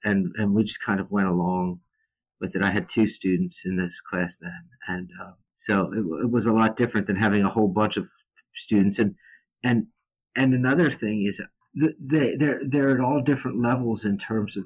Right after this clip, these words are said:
their drawing ability. So I had to kind of figure out how much of this course is gonna be based on, uh, the technical aspects of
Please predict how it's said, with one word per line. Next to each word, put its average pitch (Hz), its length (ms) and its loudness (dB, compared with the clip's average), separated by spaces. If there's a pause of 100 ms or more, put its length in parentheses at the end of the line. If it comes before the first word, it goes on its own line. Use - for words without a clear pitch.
their 101 280 0
drawing 101 500 0
ability. 82 580 -6
So 95 460 -2 (100)
I 113 80 -2
had 123 100 2
to 120 60 0
kind 123 220 0
of 110 80 -2
figure 107 360 0
out 104 220 -2 (400)
how 127 220 0
much 123 320 0
of 98 100 -2
this 104 200 -2
course 110 460 -2
is - 100 -14
gonna 107 220 -6
be 92 200 -4
based 101 360 -4
on, 87 300 -4 (160)
uh, 58 240 -18 (360)
the 98 80 -6 (1000)
technical - 680 -2
aspects 92 680 -4
of 90 160 -6